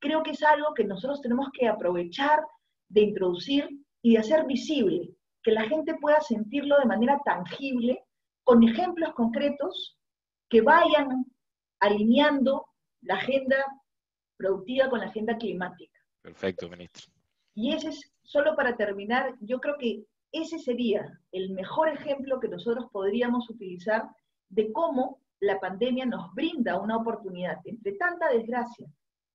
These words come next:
Speaker 1: porque claramente nadie quiere pasar por una situación así para aprender, pero necesitamos sacar lo mejor, y esto podría ser lo mejor de esta, de esta pandemia.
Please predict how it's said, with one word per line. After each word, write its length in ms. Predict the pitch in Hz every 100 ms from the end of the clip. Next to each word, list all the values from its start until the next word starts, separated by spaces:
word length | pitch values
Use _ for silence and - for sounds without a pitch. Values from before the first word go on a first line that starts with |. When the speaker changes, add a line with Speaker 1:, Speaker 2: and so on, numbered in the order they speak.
| _
Speaker 1:
porque 340 | - 190 - -
claramente 800 | 262 277 262 254 254 240 233
nadie 380 | 226 254 247 220
quiere 340 | 220 247 202 -
pasar 300 | - 202 190
por 160 | 208
una 120 | 202 226
situación 380 | - 175 214
así 220 | 208 214 226
para 200 | 208 180
aprender, 520 | - 175 196 214 - _ _ _ _ _ -
pero 160 | 220
necesitamos 460 | 208 180 233 254 -
sacar 280 | 214 226 233
lo 120 | 233
mejor, 400 | 196 226 226 226 -
y 240 | 202 302
esto 460 | 349 - - 349 - _ _ -
podría 380 | 196 226 247
ser 260 | 233 226 214 - _ -
lo 120 | 180
mejor 340 | 170 - 185
de 80 | 180
esta, 360 | 180 185 170 -
de 140 | 170
esta 200 | 165 175
pandemia. 360 | - - -